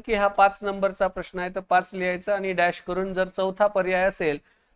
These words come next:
तर डॅश करून चार असं लिहायचं, म्हणजे मला कळेल तुम्ही कोणत्या प्रश्नाचं उत्तर देत आहात. पुढचा प्रश्न बघा, "भीमाने बकासुरास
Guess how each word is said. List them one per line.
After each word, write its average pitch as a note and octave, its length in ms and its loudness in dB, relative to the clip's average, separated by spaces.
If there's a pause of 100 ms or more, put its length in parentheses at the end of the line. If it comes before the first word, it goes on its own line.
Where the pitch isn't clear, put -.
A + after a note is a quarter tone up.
(120)
तर G3 80 8
डॅश F3 340 4
करून F#3+ 280 0
चार E3+ 280 4
असं E3+ 180 -2
लिहायचं, E3 340 0
म्हणजे E3 180 0
मला F#3+ 240 4
कळेल G3 300 2
तुम्ही G3 160 6
कोणत्या E3+ 300 0
प्रश्नाचं E3+ 400 -2
उत्तर E3 300 4
देत D3+ 240 2
आहात. C3+ 180 4 (600)
पुढचा G3+ 240 6
प्रश्न A3+ 280 0
बघा, G#3+ 260 6
"भीमाने F#3+ 540 2
बकासुरास G3+ 680 2